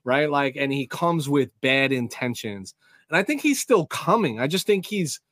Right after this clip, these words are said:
I just, like, they're just, he's either hurt or he's really lost in this defensive scheme. He just seems a little out of position,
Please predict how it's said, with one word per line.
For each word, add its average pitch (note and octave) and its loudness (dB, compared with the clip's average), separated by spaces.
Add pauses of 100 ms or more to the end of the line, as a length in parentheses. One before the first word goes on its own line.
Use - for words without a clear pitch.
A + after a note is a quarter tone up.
(380)
I F#3 2
just, D#4+ -2
like, B3 -4 (100)
they're F#3 4
just, F#3+ -2
he's A3+ -2
either E4 2
hurt - -2 (760)
or F3 4
he's G3+ 0
really F#3+ 4
lost C#3+ 2
in B2+ -2
this B2 -4
defensive A2+ -6
scheme. A2 -8 (400)
He C#3+ 2
just F3 0
seems A3 2
a E3 4
little F#3+ 2
out A3+ 0
of G#3+ -4
position, F3+ 0